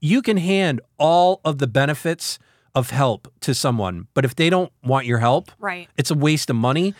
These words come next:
Speaker 1: It's a
Speaker 2: They
Speaker 1: waste
Speaker 2: all
Speaker 1: of time.
Speaker 2: say the hold or
Speaker 1: Mm-hmm.
Speaker 2: solitary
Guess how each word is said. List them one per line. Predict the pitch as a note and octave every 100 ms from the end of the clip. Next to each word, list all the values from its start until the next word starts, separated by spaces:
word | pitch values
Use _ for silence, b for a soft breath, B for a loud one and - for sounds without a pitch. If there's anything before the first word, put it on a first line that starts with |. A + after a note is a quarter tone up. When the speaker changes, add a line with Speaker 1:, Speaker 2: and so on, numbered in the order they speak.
| b
Speaker 1:
It's | -
a | D4
Speaker 2:
They | B2+
Speaker 1:
waste | C#3 D#3
Speaker 2:
all | D4 D4
Speaker 1:
of |
time. | - C3+ B2+ D3
Speaker 2:
say | F3
the |
hold | F3 A3 G#3 G#3 A3 _ _ _ _ _ _ _ _ _
or | A3 G3 F3+
Speaker 1:
Mm-hmm. |
Speaker 2:
solitary | - F#3 F#3+ G3+ A3 A3 A3+ A#3 A3+